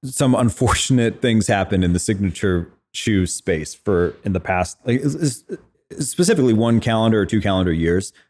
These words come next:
Um, I think of, like, Nike had two crises on their hands with signature athletes. Like, they had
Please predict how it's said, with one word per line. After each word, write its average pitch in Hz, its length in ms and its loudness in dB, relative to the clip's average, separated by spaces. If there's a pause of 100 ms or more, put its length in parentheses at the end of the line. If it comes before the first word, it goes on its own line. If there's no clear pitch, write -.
(120)
Um, 90 200 0
I 90 60 0
think 101 220 0
of, 98 180 2
like, 90 360 -2
Nike 110 360 2
had 90 460 0 (460)
two 131 180 2
crises 110 540 0
on 110 120 2
their 101 260 0
hands 113 380 0
with 107 300 0
signature 104 380 0
athletes. 107 360 0
Like, 95 140 -2
they 95 140 0
had 90 400 -2